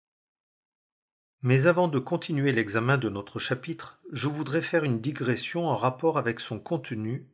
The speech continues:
et celui du livre tout entier que nous étudions.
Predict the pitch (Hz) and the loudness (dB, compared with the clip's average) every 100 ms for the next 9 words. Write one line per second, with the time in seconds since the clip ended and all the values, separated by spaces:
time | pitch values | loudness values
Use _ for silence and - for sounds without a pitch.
0 | - 113 - 143 131 151 147 120 127 110 | -4 -4 -2 -4 -2 -2 -2 0 0 0
1 | 104 - 170 156 131 - 180 113 107 123 | -2 -6 -2 -2 0 -4 -2 -2 0 -2
2 | 135 110 95 85 | -2 -6 -10 -12